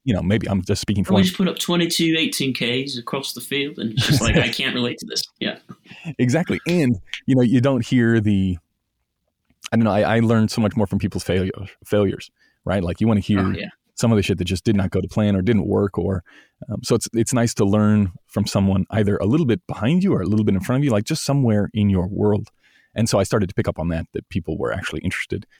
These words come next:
Speaker 1: in this, and there wasn't a lot of that. Um, but then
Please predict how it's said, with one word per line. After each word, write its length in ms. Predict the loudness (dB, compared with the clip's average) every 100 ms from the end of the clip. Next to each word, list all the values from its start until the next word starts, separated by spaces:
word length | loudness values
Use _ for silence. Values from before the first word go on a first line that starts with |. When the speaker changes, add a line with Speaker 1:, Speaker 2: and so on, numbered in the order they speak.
| _ _
Speaker 1:
in 120 | 0
this, 160 | 0 2
and 80 | 0
there 60 |
wasn't 320 | 2 2 0 -2
a 40 |
lot 200 | -2 0
of 140 | 0
that. 160 | 0 -2 -4 _ _ _ _ -6
Um, 160 | -2 0
but 120 | 2
then 260 | 2 2